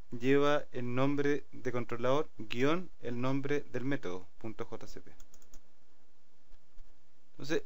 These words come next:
es todo como automatizado, todo a través de convención por sobre la configuración. Si se respeta el esquema de trabajo, la convención,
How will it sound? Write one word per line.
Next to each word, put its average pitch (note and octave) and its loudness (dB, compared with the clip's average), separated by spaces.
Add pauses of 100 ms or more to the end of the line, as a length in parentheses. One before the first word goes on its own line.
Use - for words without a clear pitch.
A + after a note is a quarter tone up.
es D3 2
todo F3+ 8 (220)
como E3 6
automatizado, C#3+ 4 (340)
todo E3 6
a C3 4
través C#3+ 2
de C#3+ 2
convención C#3 4
por - 2
sobre F3 4 (120)
la C#3 2
configuración. C#3 0 (2250)
Si C3+ 4
se C#3+ 8 (120)
respeta D#3+ 6 (120)
el B2+ 2
esquema E3+ 4 (160)
de B2 0
trabajo, D#3+ 4 (180)
la B2+ 2
convención, B2+ 2